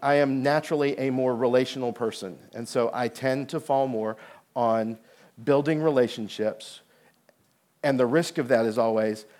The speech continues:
that in my quest to build relationships, that I'm not gonna be willing to have hard conversations. I'm not sure where you fall on that, but we all tend to have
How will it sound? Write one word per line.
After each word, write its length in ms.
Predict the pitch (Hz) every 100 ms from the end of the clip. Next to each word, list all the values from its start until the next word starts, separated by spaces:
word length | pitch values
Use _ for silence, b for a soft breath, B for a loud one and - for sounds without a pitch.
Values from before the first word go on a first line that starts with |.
| b -
that 240 | 127 127 139
in 280 | 131 120
my 220 | 113 107 104
quest 400 | - 139 151 -
to 80 |
build 240 | 147 156 151
relationships, 760 | 156 139 127 120 107 127 123
that 140 | - 117
I'm 220 | 113 110
not 260 | 123 139 135
gonna 160 | 143
be 140 | 143 151
willing 380 | 131 113 113
to 100 | 104
have 240 | 104 113 107
hard 260 | - 104
conversations. 960 | - 101 98 101 - 87 - 64 - - _ _ _ b b b b b b b b -
I'm 140 | 131
not 180 | 135 143
sure 220 | - 151
where 240 | 135 135 139
you 160 | 135
fall 260 | - 107 101
on 160 | 95
that, 220 | 95 80 - -
but 160 | -
we 140 | 156 160
all 240 | 147 160
tend 240 | 170 151 127
to 80 |
have 400 | 117 113 104 95